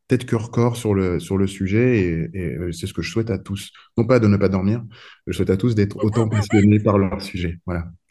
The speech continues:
Speaker 1: <laughs>
Speaker 2: Merci de préciser.
Speaker 1: Oui, c'est très important. <laughs> Très
Speaker 2: En
Speaker 1: important.
Speaker 2: tout cas, cette notion, ouais, d'alignement tête, cœur, corps que tu vis, qu'en tout cas tu as,
Speaker 1: Oui.
Speaker 2: tu, tu, tu vis en ce moment avec, euh, avec tout ce qui se place, tout ce qui se passe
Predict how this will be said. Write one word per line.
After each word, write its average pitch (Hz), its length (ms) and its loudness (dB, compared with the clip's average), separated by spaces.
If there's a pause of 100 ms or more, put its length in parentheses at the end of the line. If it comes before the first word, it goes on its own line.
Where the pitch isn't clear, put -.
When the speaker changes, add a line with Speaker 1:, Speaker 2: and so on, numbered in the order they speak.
Speaker 1:
<laughs> - 880 -6
Speaker 2:
Merci 226 420 2
de 208 120 0
préciser. 302 640 2 (760)
Speaker 1:
Oui, 165 420 4
c'est 117 80 -2
très 147 180 4
important. - 540 2
<laughs> - 1120 2
Très 151 120 4
Speaker 2:
En 139 60 8
Speaker 1:
important. 127 180 4
Speaker 2:
tout 185 100 -2
cas, 196 140 6
cette 202 280 2
notion, 214 480 4
ouais, 170 120 4
d'alignement 180 580 -2
tête, 180 220 -10
cœur, 180 180 -2
corps 220 180 2
que 214 100 0
tu 202 220 -2
vis, 226 220 0
qu'en 190 140 -2
tout 175 100 -6
cas 180 160 -4
tu 180 220 -10
as, 143 180 -8 (500)
Speaker 1:
Oui. 95 140 0
Speaker 2:
tu, - 240 -6
tu, - 200 -14
tu - 160 -8
vis 180 180 0
en 175 80 0
ce - 160 -8
moment 175 240 0
avec, 165 320 -2
euh, - 80 -8
avec - 280 -8
tout - 120 -8
ce 180 80 -12
qui 202 100 -10
se - 80 -8
place, 180 320 -4
tout - 180 -18
ce 185 80 -12
qui - 140 -18
se - 120 -8
passe - 580 -2